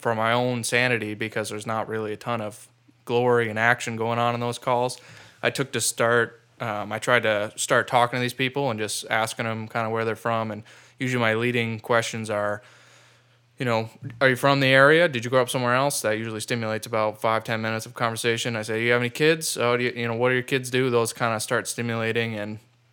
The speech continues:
I had one guy I picked up, I remember, that wasn't very talkative, and we started talking about some stuff. And after a while, he opened up a little more. It turned out he was a World War Two fighter pilot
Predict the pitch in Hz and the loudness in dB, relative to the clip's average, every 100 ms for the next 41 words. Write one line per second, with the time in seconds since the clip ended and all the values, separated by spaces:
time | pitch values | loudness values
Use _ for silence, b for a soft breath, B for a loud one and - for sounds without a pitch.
0 | _ _ _ - - 123 123 123 123 123 | _ _ _ -10 0 2 4 2 4 6
1 | 120 113 127 - 117 117 113 113 117 113 | 6 6 0 2 2 4 2 2 0 0
2 | 113 110 107 - B B B B _ - | 0 0 0 -4 B B B B _ -20
3 | _ 139 127 131 120 123 123 120 120 131 | _ 2 2 2 2 6 8 8 6 6
4 | 123 120 123 120 110 110 127 117 117 113 | 6 6 2 2 0 -2 0 2 2 0
5 | 117 113 110 113 - 120 117 113 107 107 | 0 0 -2 -6 0 2 2 0 -8 -8
6 | 120 - 123 120 120 117 120 117 117 117 | -10 0 2 4 4 4 6 4 2 2
7 | 117 117 120 120 123 131 110 123 120 120 | -2 0 0 2 2 0 0 -2 2 2
8 | 110 113 113 113 107 107 107 107 b b | 2 -2 -2 -2 -2 -4 -4 -6 b b
9 | b - 123 127 127 123 - 135 - 131 | b -2 0 4 4 4 0 -2 4 6
10 | 127 123 120 113 113 139 - | 6 4 4 4 4 0 -2